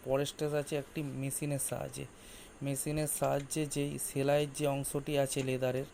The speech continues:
গোল হাফ গোলাকৃতি করা হয়েছে সেটিকে একটি মাপের মধ্যে প্রথমে ডাইসের মাধ্যমে ওটিকে রাখা হয় এবং এরপরে সেই গোল হয়ে গেলে পুরোপুরি শেপটি যে চামড়ার বাকি সাইডের অংশটি থাকে ওটিকে ভালোভাবে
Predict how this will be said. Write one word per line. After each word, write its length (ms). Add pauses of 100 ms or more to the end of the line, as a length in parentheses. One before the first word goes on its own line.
(460)
গোল 220 (220)
হাফ 260 (120)
গোলাকৃতি 640
করা 200
হয়েছে 220
সেটিকে 440
একটি 220
মাপের 400
মধ্যে 440
প্রথমে 400 (640)
ডাইসের 440
মাধ্যমে 520
ওটিকে 440 (200)
রাখা 360
হয় 200 (440)
এবং 260
এরপরে 480
সেই 200 (420)
গোল 240
হয়ে 220
গেলে 280
পুরোপুরি 400 (120)
শেপটি 340 (440)
যে 60
চামড়ার 460
বাকি 280
সাইডের 440
অংশটি 400 (200)
থাকে 240
ওটিকে 360
ভালোভাবে 540